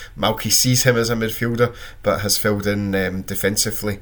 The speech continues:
um, including a game against Rangers at Dingwall, and, um, he'll be another, uh, guy for the future at,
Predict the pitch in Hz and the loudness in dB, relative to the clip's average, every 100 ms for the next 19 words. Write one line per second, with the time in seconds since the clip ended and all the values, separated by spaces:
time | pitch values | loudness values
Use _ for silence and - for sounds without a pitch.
0 | - - 92 95 98 92 95 - 98 107 | -12 -8 -2 -2 -2 -6 -10 -10 -6 -4
1 | 98 98 101 98 98 - 101 104 104 95 | -2 -2 -2 -4 -4 -4 -4 -4 -4 -6
2 | - 107 110 101 101 101 101 104 98 101 | -4 -4 -2 -2 -2 -4 -4 0 0 0
3 | - - - - - - - 110 107 107 | -6 -12 -10 -10 -10 -10 -4 2 4 6
4 | 123 131 131 - 107 104 104 104 98 69 | 6 4 2 -8 -2 2 2 0 -6 -8
5 | 113 104 104 110 104 - - 104 95 | -2 0 0 -2 -4 -4 -4 -2 -4